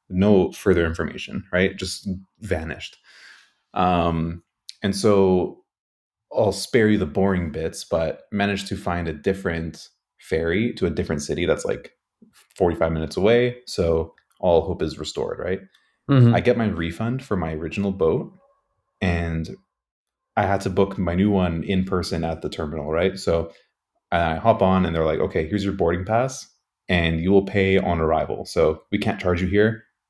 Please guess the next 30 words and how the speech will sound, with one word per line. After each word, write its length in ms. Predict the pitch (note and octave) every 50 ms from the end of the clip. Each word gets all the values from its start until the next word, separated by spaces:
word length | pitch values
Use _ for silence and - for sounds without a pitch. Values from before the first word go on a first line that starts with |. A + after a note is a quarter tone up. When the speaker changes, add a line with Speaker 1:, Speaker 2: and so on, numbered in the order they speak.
| _ -
Speaker 1:
It's 160 | G2+ F#2+ -
a 40 | F2+
Croatian 440 | - - - F2+ F2+ F2 - F#2+ F2+
company, 380 | - A2 A2 A2 B2 A#2+ A#2 A2+
so 220 | A2+ - F2+ E2+
you 60 | F2 F#2
have 100 | F2+ -
to 80 | G2+ F#2
pay 260 | - - G#2+ F#2+ F#2
them 320 | F#2 F2 F2 F2 E2+ E2+
once 240 | F2 F2 F2 F#2 -
you 220 | E2 D#2+ E2 - - -
arrive." 480 | F2+ D#2+ D2 - F#2 A2+ D3+ D#3 - - _ _ _ _ - _ _ _ _ -
Like, 80 | F#2 -
"Okay, 120 | F#2 -
no 180 | C3 C#3 C#3 C3
Speaker 2:
Mm. 60 | B2+
Speaker 1:
problem." 420 | G2+ E2+ E2 E2 E2+ E2 E2+ - - _ _ _ _ _ _ _ _ _ _ _ _ -
On 220 | A2 G#2 A2 A#2+ B2+
the 80 | A2+
ferry, 380 | G#2+ - - D2+ D#2+ E2+ G2 A2
Ty, 320 | A2 A#2+ A#2+ C3 C#3+ D3+ D3+ _ _ _ _ _ _ _ _ _ _ -
I 80 | A2 G2
keep 220 | G#2 - C3 -
hearing, 300 | - B2 A2 G#2+ G#2+ G2+
like, 360 | G2 E2 D#2+ E2 - - - _ _ _ -
announcements 760 | G2 F2 D#2+ D#2+ F2 F#2+ - A2+ A2 A2+ B2 A2+ - - - -
like, 280 | F2 D2 - - - _ _ _ _ _
"Hey, 380 | _ - D3 C#3+ B2 G2+ F2+ F2
uh, 440 | E2 F2 E2+ E2+ E2 D#2+ D#2+ E2